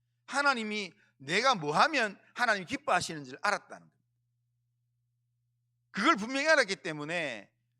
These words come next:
"나는 하나님께서 맡긴 일, 그 일 감당한다." 그게 느헤미야의 일 차적인 마음이고, 두 번째는 이렇게 이야기하는 모든 것들이,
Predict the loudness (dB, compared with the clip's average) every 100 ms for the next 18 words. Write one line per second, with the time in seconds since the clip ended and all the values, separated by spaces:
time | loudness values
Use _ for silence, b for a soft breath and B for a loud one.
0 | _ _ 0 2 2 -2 -6 2 6 6
1 | 2 -4 0 0 -2 -10 -12 -8 -6 -6
2 | -8 -8 -8 -4 -2 -2 -4 -6 -8 -16
3 | _ _ _ _ _ -12 -6 -4 -4 -4
4 | -4 -4 -4 -4 -10 b _ -10 -6 -6
5 | -8 -10 -18 -20 -20 _ _ _ _ _
6 | _ -10 0 0 0 0 0 -4 -12 _
7 | _ _ _ _ _ -6 -4 -4 -6 -4
8 | -2 -4 -8 -10 -10 -8 -8 -10 -14 -14
9 | -18